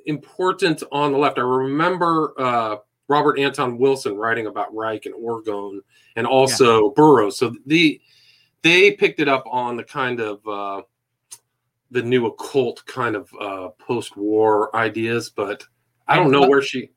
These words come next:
Speaker 2: And, and, and that was, that was the genius of it. So there is this new age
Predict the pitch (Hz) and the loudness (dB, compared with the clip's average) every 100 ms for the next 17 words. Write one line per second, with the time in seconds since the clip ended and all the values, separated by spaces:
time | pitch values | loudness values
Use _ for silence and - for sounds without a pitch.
0 | _ _ _ _ - 180 185 190 156 139 | _ _ _ _ -6 -4 -2 -2 -2 0
1 | 165 165 160 - 147 147 147 131 120 139 | 0 0 -4 -4 -2 -2 -4 -10 -10 -6
2 | 147 170 - 113 104 - - 117 110 _ | -4 -6 -8 -10 -10 -14 -12 -10 -12 _
3 | _ - 139 151 170 175 123 131 - 120 | _ -8 -4 -4 -4 -6 -6 -10 -10 -16
4 | 120 131 131 120 120 120 117 - - | -12 -10 -10 -8 -8 -10 -14 -20 -20